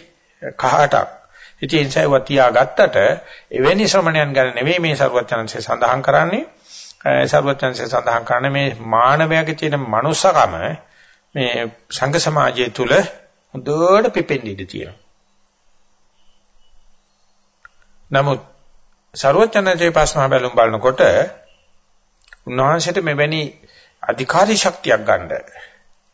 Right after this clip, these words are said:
තමන්ගේ ශාසනයේ, අ, කුල භේදය පිළිබඳව නැත්නම් මේ හතරක් වූ වර්ණ පිළිබඳව, අ, කිසිම භේදයක් නැහැ කියලා ගන්න නම් තමන් උච්ච කුලීන වෙන්න ඕනේ බව උන්වහන්සේ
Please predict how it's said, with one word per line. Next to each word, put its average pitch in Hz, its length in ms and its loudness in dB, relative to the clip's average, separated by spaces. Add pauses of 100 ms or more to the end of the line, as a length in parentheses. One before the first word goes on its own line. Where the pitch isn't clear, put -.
(960)
තමන්ගේ 135 400 0
ශාසනයේ, 151 760 0 (580)
අ, 117 60 -2 (200)
කුල - 260 -6
භේදය 135 360 0
පිළිබඳව 127 580 0
නැත්නම් 117 420 -2
මේ 117 280 -4
හතරක් 120 480 -2
වූ 117 200 -4
වර්ණ 113 320 2 (240)
පිළිබඳව, 127 540 2 (760)
අ, 107 200 -2
කිසිම 165 400 -6
භේදයක් 160 420 2
නැහැ 147 200 -2
කියලා 131 240 -2
ගන්න 127 260 2
නම් 220 240 2 (140)
තමන් 160 380 -4 (400)
උච්ච - 280 -6
කුලීන 202 400 0
වෙන්න 147 280 -4
ඕනේ 208 200 4
බව 196 160 6
උන්වහන්සේ 175 600 0